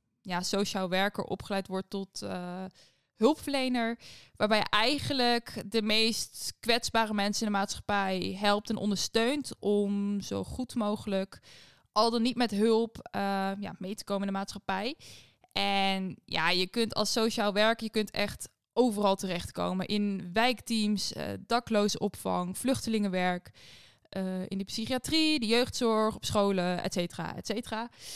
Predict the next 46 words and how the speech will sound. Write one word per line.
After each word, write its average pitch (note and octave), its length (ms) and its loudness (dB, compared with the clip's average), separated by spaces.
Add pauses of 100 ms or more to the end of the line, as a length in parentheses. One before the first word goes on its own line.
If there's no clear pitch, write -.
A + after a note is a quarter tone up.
(480)
Ehm, A#3 920 2 (140)
en G#3+ 640 -2
wij A3 160 2
moesten A#3+ 380 0
eindleerjaar A3+ 640 2
twee B3 360 2
moesten A3 240 2
wij G#3 80 2
een G3 60 0
profiel B3+ 400 0
kiezen. C4 480 0
En G#3+ 80 0
ik G#3 80 -4
heb G#3 120 -6
zelf A3+ 260 2
gekozen G#3 420 0
voor G#3+ 100 -2
profiel G3+ 340 -4
jeugd. G#3+ 580 0 (420)
En G#3 300 0
dit G#3 100 0
betekent A#3+ 400 0
dat A#3 100 -2
ik A3+ 60 -4
mij G#3+ 160 0
op F#3+ 100 -2
dit G#3 140 0
moment G3+ 280 -2
vooral G3 340 2
wil F#3+ 160 2
richten G3 340 -4
op - 100 -10
kinderen G#3 300 -4
en G3 60 -2
jongeren. A3+ 420 0
En G3+ 80 -2
in G3 100 -4
principe D4 400 -4
is C4+ 100 -2
dat A3+ 160 -2
van G#3+ 140 -2
nul G#3+ 160 2
tot G3+ 140 -6
drieëntwintig G#3+ 480 -4
jaar F#3+ 200 -6
oud. A3+ 420 -2